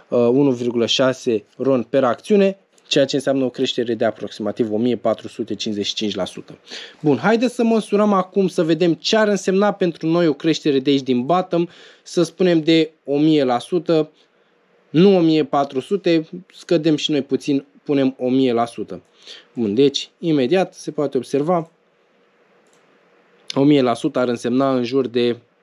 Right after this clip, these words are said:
uh, hai să spunem o mie zece, în jur de trei lei. Deci să vă așteptați ca în, uh, următoarea perioadă, poate un an,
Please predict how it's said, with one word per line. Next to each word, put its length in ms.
uh, 560
hai 220
să 160
spunem 280
o 60
mie 220
zece, 400
în 120
jur 220
de 100
trei 300
lei. 180
Deci 280
să 180
vă 80
așteptați 640
ca 240
în, 140
uh, 300
următoarea 520
perioadă, 440
poate 460
un 280
an, 300